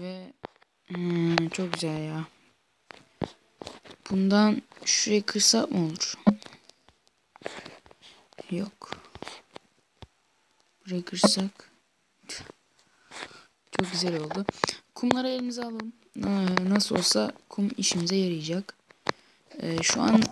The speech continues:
hangi moddayım ben? S-, easy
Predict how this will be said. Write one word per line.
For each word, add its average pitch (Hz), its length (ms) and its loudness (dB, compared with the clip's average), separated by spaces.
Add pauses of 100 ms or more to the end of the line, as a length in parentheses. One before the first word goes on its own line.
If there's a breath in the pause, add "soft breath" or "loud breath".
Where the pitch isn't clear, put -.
(160)
hangi 208 320 2
moddayım 170 680 0
ben? 196 300 6 (760 loud breath)
S-, - 300 4 (340)
easy 196 440 8